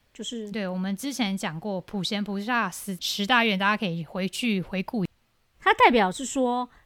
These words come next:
Speaker 1: 如果以释迦牟尼佛如果是一个圆满的修行的话，那文殊菩萨他代表的就是智慧，
Speaker 2: 嗯。
Speaker 1: 象征的智慧啦。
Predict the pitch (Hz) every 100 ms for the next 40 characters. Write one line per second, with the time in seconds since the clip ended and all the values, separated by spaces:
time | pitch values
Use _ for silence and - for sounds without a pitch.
0 | _ - 233 440 339 214 180 - 226 208
1 | 202 - - 381 370 302 220 226 277 220
2 | 208 269 208 - 226 214 196 226 190 170
3 | - 196 196 - 151 143 143 180 143 -
4 | - - 254 220 185 - 269 330 403 277
5 | 233 254 208 233 220 160 143 143 - 240
6 | 190 - 214 180 147 - - 214 180 190
7 | 123 226 220 196 269 - 247 233 214 180
8 | - - 240 214 233 214 185 170 156 156
9 | 151 151